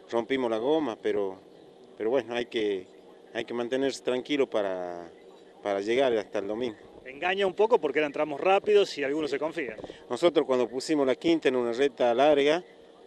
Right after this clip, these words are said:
Speaker 1: aceleramos fondo y nos fuimos a, a una curva bastante complicada de noventa más o menos, y es ahí donde no lo pude volver después porque me metí,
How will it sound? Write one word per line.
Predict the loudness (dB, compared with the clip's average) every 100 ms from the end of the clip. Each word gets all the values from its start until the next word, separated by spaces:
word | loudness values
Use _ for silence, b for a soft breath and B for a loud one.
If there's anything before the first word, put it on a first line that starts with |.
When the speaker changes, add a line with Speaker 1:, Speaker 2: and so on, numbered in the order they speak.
| -10
Speaker 1:
aceleramos | -8 -2 2 4 4 0
fondo | 2 2 4 4
y | 2
nos | 2
fuimos | 2 4 2
a, | 0 -2 -2 -4 -8 -6
a | -2
una | 0 -2
curva | 0 2 6 4
bastante | 4 2 2 2 2 2 0
complicada | -2 -4 -6 0 2 4
de | 2 0
noventa | 0 0 0 -2
más | -4 -4
o |
menos, | -2 0 0 -4 B B B -8
y | 2 4
es | 4
ahí | 2 0 2
donde | 0 0
no | -2
lo | -2
pude | -2 0 2
volver | 2 0 0 0
después | -2 -2 -2
porque | -2 -6 -6
me | -6
metí, | -6 -6 -6 -6 -6